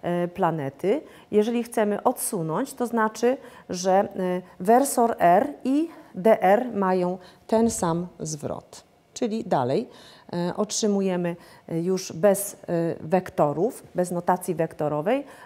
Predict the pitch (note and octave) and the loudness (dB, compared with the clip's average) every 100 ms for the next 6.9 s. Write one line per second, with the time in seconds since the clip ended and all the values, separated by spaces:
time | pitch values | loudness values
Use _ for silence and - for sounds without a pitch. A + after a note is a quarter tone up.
0 | - F3 F3 F3+ F3+ F3 E3 D#3+ - - | -8 -4 -4 -2 -4 -2 -2 -2 -6 -16
1 | - E3 E3+ E3 C#3+ B2+ D#3 G#3+ D#4 - | -6 -4 -4 -4 -6 -6 -4 -4 -6 -12
2 | _ - - - A#3+ - G3+ - A3 G3+ | _ -20 -20 -14 -12 -8 -8 -2 0 0
3 | - - G3 F#3+ A3+ A#3 G3 G#3 - - | -2 -12 -2 2 2 2 0 -2 -6 -20
4 | - - F3 F3 F#3 F#3+ - F#3+ F3+ - | -20 -10 -4 -2 0 0 0 0 0 0
5 | F3+ F#3 F3+ F3+ G#3+ G#3+ B3 C#4 A#3 G#3 | 0 0 -2 -2 -4 -2 0 0 0 0
6 | E3+ E3 E3+ E3+ D#3+ D#3+ E3 E3 | -2 -4 -4 -4 -4 -6 -2 -2